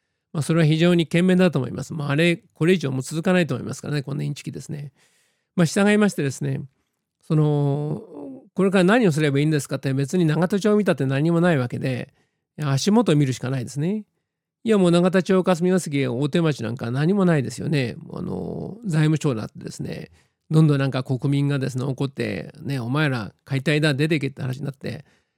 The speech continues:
あんなんですね、要するに日本なんかね、アメリカみたいにね、ややこしくないんですよ。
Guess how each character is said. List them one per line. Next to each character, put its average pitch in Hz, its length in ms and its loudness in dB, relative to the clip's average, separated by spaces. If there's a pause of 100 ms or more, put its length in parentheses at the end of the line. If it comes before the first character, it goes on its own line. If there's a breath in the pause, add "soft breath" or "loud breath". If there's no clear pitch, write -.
(300)
あ 160 200 0
ん 226 80 4
な 214 80 6
ん 180 60 4
で 143 120 2
す 147 100 -2
ね、 147 140 2
要 143 80 2
す 151 120 -2
る - 20 2
に 143 80 2
日 147 40 2
本 226 140 2
な 175 120 2
ん - 20 0
か 135 100 -2
ね、 135 120 0
ア 139 100 2
メ 180 100 4
リ 220 100 4
カ 214 120 2
み 214 140 4
た 165 120 2
い 143 60 2
に 131 60 0
ね、 127 240 0
や 156 100 2
や 190 60 2
こ 233 120 0
し - 80 -4
く 165 80 -2
な 180 100 4
い 180 60 4
ん 147 40 2
で 127 80 -2
す - 120 -10
よ。 123 160 -6